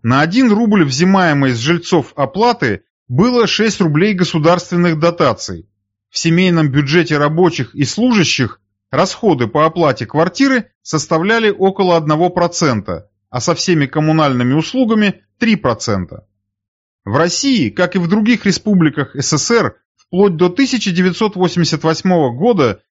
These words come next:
велось интенсивное жилищное строительство. Положение резко изменилось с началом либеральной реформы,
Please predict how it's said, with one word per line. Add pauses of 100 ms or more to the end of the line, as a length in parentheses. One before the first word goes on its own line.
(120)
велось
интенсивное
жилищное
строительство. (560)
Положение
резко
изменилось
с
началом
либеральной
реформы,